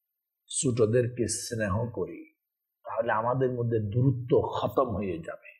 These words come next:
আমরা বলি ভ্রাতৃত্বের বন্ধন সৃষ্টি হোক, এর মাধ্যমে তো সৃষ্টি হবে। আমরা বলি ইত্তেফাক সৃষ্টি হোক, শ্রদ্ধার মাধ্যমে তো সৃষ্টি হবে।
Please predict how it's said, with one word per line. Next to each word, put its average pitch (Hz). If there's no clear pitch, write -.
আমরা 196
বলি 190
ভ্রাতৃত্বের 180
বন্ধন 196
সৃষ্টি 240
হোক, 120
এর 147
মাধ্যমে 151
তো 165
সৃষ্টি 151
হবে। -
আমরা 208
বলি 214
ইত্তেফাক 202
সৃষ্টি 226
হোক, 160
শ্রদ্ধার 135
মাধ্যমে 147
তো 202
সৃষ্টি 156
হবে। -